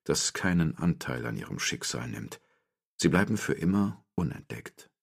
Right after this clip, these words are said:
Nicht so Styx. Milliarden von Jahren ist auch dieser Planet seinem Pfad fernab der Sterne gefolgt. Zwei Monde, lichtlos wie er selbst, begleiten den Weg durch die unendliche Leere.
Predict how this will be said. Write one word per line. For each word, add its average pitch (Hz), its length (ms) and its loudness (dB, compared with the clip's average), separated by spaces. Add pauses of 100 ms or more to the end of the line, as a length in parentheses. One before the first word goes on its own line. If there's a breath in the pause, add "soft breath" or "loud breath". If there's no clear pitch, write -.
(760)
Nicht 98 300 8
so 69 280 0
Styx. - 760 -4 (880)
Milliarden 117 480 10
von 90 220 6
Jahren 98 400 6
ist 82 200 4
auch 85 200 4
dieser 80 400 2
Planet 71 440 0
seinem 71 300 0
Pfad 82 340 2
fernab 69 380 -2
der 64 140 -4
Sterne 69 380 0
gefolgt. - 500 -4 (500 loud breath)
Zwei 104 340 12
Monde, 101 580 10 (200)
lichtlos 85 720 4
wie 85 80 4
er 69 140 2
selbst, 80 400 0 (260 loud breath)
begleiten 92 460 8
den 67 240 -2
Weg 76 340 -2
durch 67 220 -4
die 69 100 -2
unendliche 78 600 2
Leere. - 460 -4